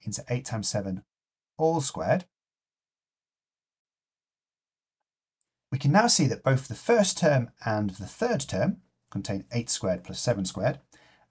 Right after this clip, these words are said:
and the second term and the third term both contain eight times seven. So we've got an expression here of the form A squared plus B squared plus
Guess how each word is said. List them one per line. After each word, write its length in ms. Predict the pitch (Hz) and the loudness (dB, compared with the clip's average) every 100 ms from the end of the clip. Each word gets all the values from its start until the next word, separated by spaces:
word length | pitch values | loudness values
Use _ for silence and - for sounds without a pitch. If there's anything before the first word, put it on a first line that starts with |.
| _ | _
and 100 | 104 | -10
the 60 | 98 | -4
second 400 | - 208 143 120 | 0 2 2 0
term 260 | 95 90 | -2 -4
and 100 | 87 | -4
the 60 | 82 | -8
third 380 | - 92 87 - | -8 -6 -6 -8
term 300 | 87 85 87 - | -12 -12 -10 -10
both 200 | 90 - | -10 -6
contain 500 | 127 123 - 82 - _ _ - | -4 -4 -6 -12 -16 _ _ -14
eight 300 | 90 - - - | -12 -10 -10 -10
times 300 | - 71 - | -12 -8 -4
seven. 480 | - - 185 - - _ _ _ _ - - _ | 4 6 4 2 -12 _ _ _ _ -20 -20 _
So 160 | - | -10
we've 200 | 95 233 | -4 0
got 140 | - 175 | 2 2
an 60 | |
expression 420 | 156 - 220 - 92 | 2 2 2 2 -2
here 180 | 92 | -4
of 180 | - 123 | -4 -4
the 100 | - | -4
form 360 | - 98 90 90 - | -4 -4 -4 -6 -8
A 160 | 101 | -4
squared 380 | 135 - 120 - - _ _ | -2 2 0 0 -8 _ _
plus 200 | - 185 | -4 -4
B 260 | - 117 95 | -2 0 0
squared 420 | - 85 85 - - | -2 -6 -10 -10 -14
plus 200 | 92 | -14